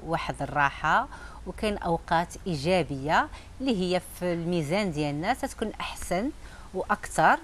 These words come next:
من الأشياء السلبية، وهو أو هي تتبقى معاك حيت هو أو هي سعيد أو سعيدة معاك، وتدوز وقت اللي تعجبها أو تعجبو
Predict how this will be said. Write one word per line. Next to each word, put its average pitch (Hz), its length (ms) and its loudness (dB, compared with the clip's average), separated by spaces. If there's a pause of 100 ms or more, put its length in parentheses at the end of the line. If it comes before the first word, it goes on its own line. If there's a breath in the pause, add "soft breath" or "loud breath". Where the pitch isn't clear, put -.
(420 loud breath)
من 226 160 4
الأشياء 277 840 4
السلبية، 170 680 0 (440 loud breath)
وهو 214 640 8 (240)
أو 403 160 8
هي 220 320 4
تتبقى 175 460 2
معاك 170 420 4 (120)
حيت - 420 0 (200)
هو 143 460 4 (140)
أو 175 100 2
هي 147 460 -2 (580 loud breath)
سعيد 214 680 -2 (680)
أو 196 100 -4
سعيدة 175 840 -4 (840)
معاك، 170 440 -2 (420)
وتدوز 160 500 -4
وقت 175 160 -2 (360)
اللي 202 180 -6
تعجبها 135 720 -2 (100)
أو 247 120 0
تعجبو 151 760 -2